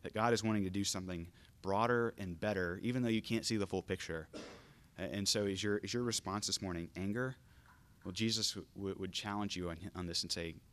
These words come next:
"Can, can you respond with a little bit of trust that even though you don't know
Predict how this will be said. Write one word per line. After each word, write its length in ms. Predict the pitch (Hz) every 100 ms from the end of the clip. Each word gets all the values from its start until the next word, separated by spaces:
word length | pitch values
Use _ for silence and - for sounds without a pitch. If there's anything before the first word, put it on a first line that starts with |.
| -
"Can, 120 | - 98
can 120 | - 101
you 100 | 101
respond 400 | 95 - 101 101
with 60 |
a 20 |
little 140 | 90 95
bit 120 | 87
of 60 | -
trust 520 | - 85 - - -
that 140 | 90 -
even 240 | 113 117 110
though 240 | 101 95 - - - - - - -
you 120 | 95
don't 200 | 107 104
know 260 | 101 90